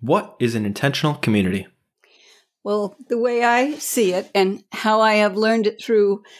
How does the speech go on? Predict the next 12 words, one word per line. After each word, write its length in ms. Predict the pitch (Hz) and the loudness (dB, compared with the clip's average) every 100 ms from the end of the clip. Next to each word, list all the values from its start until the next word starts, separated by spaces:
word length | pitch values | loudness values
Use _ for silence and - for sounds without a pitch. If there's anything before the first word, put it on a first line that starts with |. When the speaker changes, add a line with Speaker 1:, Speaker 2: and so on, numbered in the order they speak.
| _ | _
Speaker 2:
being 240 | - 294 269 | 0 2 2
involved 380 | 226 214 202 202 | 2 4 2 0
in 80 | |
the 80 | 190 | -4
communities 600 | 190 202 214 208 190 190 | -6 -4 -2 0 0 0
movement 460 | 190 208 202 190 185 | -2 -2 0 -2 -2
in 160 | 196 | -4
the 80 | 196 | -4
U 260 | 185 185 220 | 0 0 2
S 400 | 254 170 - - - - _ - | 0 -2 -8 -14 -20 -20 _ -2
is 240 | 233 214 | -2 -2
that 420 | 254 233 226 - | 0 2 2 -2